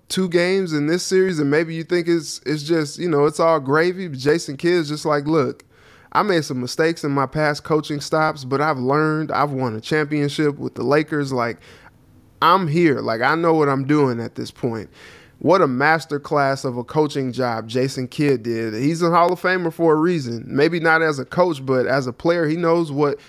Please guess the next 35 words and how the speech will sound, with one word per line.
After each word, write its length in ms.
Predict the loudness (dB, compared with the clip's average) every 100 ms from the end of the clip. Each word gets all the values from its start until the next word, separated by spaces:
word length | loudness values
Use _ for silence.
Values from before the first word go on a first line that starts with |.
| -4
you 80 | 2
know, 80 |
as 140 | 2 2
a 80 | -4
point 340 | 0 0 2
guard, 240 | 0 2
he 80 | 0
knows 260 | 0 0 0
how 120 | -2
to 80 | -4
figure 320 | -4 -2 -2
some 200 | -4 -2
things 360 | 0 0 0 0
out. 320 | 0 -2 -10 _ _ _ -4
And 120 | 0
he 120 | 0
figured 380 | 2 0 0 -4
some 180 | -4 -2
things 340 | 0 0 0
out. 380 | 0 0 -2 -10 -20 -20 -14 -4
And 580 | 0 0 -2 -4 -6 -10
th-, 160 | -12 -4
the 140 | -2
Mavs 480 | 2 2 2 0 -2
played 600 | 2 4 2 0 -6 -8 -2
as 240 | -2 -4
good 320 | -4 0 2
of 120 | 0 2
basketball 760 | 2 2 -2 -2 2 2 2
as 160 | -2 -4
you 80 | -2
can 160 | -2
expect 480 | -2 -4 -2 0 -2
from 220 | -4 0
them 300 | 0 0 -4